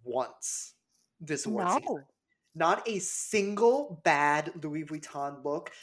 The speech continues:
Speaker 1: and I swear that the earth is going to s-, open up and swallow me in because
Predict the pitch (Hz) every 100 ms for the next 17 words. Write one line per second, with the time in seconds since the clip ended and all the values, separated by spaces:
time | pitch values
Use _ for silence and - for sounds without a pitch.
0 | - 160 147 143 - - - 175 139 165
1 | 160 165 170 175 160 - 160 156 - _
2 | _ - 151 151 156 - 143 135 - 131
3 | - - - - - _ 165 165 196 147
4 | - 143 127 - - 139 147 165 196 208
5 | 160 135 131 131 - 151 139 139 -